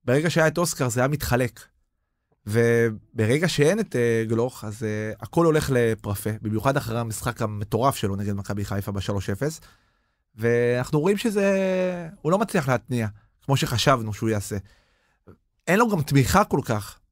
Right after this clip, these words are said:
בוא נגיד שקניקובסקי מספרים לא מביא. אנחנו אוהבים אותו בתור יותר, אה, שחקן, אה, קשר אחורי, קדמי כזה, אתה יודע, יותר באמצע, אבל פחות שחקן התקפי ב-,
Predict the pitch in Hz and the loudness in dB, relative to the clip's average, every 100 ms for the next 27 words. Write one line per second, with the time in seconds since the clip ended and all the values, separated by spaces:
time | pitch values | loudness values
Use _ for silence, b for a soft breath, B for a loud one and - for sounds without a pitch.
0 | _ _ _ _ _ 135 160 175 185 147 | _ _ _ _ _ 2 2 2 2 0
1 | 127 117 170 156 - 165 135 113 - 123 | 0 2 0 0 -2 0 0 -2 -2 0
2 | 139 156 139 143 110 104 - _ _ _ | 0 2 2 0 -2 -4 -6 _ _ _
3 | _ - 110 113 113 110 120 170 180 202 | _ -6 -4 -2 0 0 0 -2 0 2
4 | 202 208 208 B B B - 123 165 165 | 4 6 4 B B B -2 4 6 6
5 | 151 - 175 147 135 - 123 - 160 160 | 4 4 4 4 2 0 -4 0 2 2
6 | 147 131 127 120 - 156 151 - 131 123 | 0 0 -2 0 2 2 0 0 2 4
7 | 170 180 - 127 160 170 160 143 135 135 | 4 2 -2 0 0 2 2 4 2 4
8 | 160 131 151 139 156 175 156 120 117 123 | 4 4 4 4 4 2 0 0 0 -2
9 | 104 165 151 156 151 143 135 107 151 135 | -2 -2 0 0 0 -2 -2 0 2 2
10 | 113 107 | 2 0